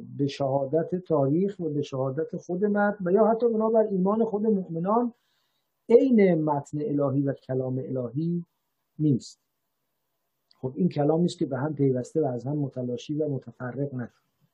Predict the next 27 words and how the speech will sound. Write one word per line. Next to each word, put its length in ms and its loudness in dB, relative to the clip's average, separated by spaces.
و 60 4
یا 120 10
اینکه 240 4
نه، 80 6
حالا 240 8
اینقدر 420 6
به، 400 2
اه، 320 2
ریشه 480 2
عمیق 420 -2
معنای 380 0
قرأ 360 -4
نریم. 420 -2
قرأ 300 6
به 100 2
معنای 300 0
همون 240 -2
خواندن 520 -4
و 80 -2
قرآن 400 0
یعنی 160 0
کتابی 440 -4
که 180 0
به 300 4
خواندن 800 2
در 240 -2
می‌آید، 580 -8